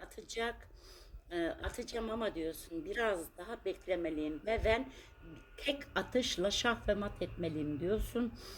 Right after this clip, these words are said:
Evet bu oku yaydan yayını çekmişsin daha atışı yapmamışsın.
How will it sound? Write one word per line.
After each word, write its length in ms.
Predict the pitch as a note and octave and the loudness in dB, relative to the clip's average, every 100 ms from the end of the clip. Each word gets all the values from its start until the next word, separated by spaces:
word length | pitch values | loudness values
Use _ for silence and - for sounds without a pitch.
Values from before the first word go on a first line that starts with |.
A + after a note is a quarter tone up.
| - - - | -14 -16 2
Evet 340 | G#3 G3 G#3+ G#3+ | 4 6 4 2
bu 200 | G#3 A#3+ | 4 8
oku 340 | A3+ A3 F3+ C3 | 8 6 -4 -2
yaydan 500 | E3 G3 F#3+ D#3 C3+ C3+ - | 0 0 0 -2 -4 -8 -10
yayını 540 | E3 D#3+ E3+ G3+ B3+ C4 | -2 2 4 4 4 2
çekmişsin 720 | - - B3 B3+ - G3+ F#3+ | 0 0 0 0 6 6 6
daha 160 | G#3 | 0
atışı 400 | - - - - | -2 -4 -4 -2
yapmamışsın. 840 | A3 G3+ - D3+ C#3 - - B3 | 0 -2 -2 -2 -2 -4 0 0